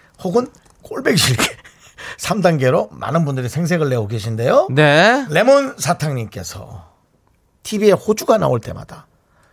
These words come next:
Speaker 1: 남편이 "나랑 결혼해서 당신도 호주 신혼여행 갔다 왔잖아"라고 말합니다. 이 뭔 소린가요? 남편 아니라도 어디든 신혼여행은 갔지 않았을까요?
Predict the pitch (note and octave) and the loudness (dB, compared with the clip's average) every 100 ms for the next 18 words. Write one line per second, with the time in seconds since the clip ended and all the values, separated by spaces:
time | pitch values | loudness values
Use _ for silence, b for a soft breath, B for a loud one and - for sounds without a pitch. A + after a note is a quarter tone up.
0 | _ A2 B2+ C#3+ C3 G2 E2 _ _ _ | _ -4 -2 0 0 -2 -10 _ _ _
1 | _ _ - C3 A3+ C#4 A3+ C4 B3+ A#3+ | _ _ -4 0 0 2 4 6 6 6
2 | G#3 E3+ G3 C#3 D3 G#3+ G3 C3+ G#3+ A3+ | 6 6 4 0 0 0 0 -2 -4 -2
3 | D3 B3 B3+ A3+ E3 B2 E3+ D3 C3 E3 | 0 0 0 -2 -2 -2 0 2 2 2
4 | G#3+ C3+ _ _ _ - A#2 B2+ G#2 G2+ | 0 -4 _ _ _ -6 -4 -4 -4 -8
5 | F#2 F2+ A2+ _ _ _ _ - A2 A#2 | -10 -10 -12 _ _ _ _ -6 -2 0
6 | D#3 D#3+ A#2 - - - b b b b | -2 -2 -6 -10 -18 -20 b b b b
7 | A#2 B2 F3+ B2+ C3 C#3+ A2 G#2+ A#2 B2 | -2 2 4 4 4 2 0 -2 -2 -4
8 | G#2+ G2+ - b b b - F#3 F#3 C3 | -4 -8 -14 b b b -4 0 2 0
9 | D#3 - - E3 A#2 B2 - - A#2+ C3+ | 0 -4 -6 -4 -2 -4 -6 -8 -8 -10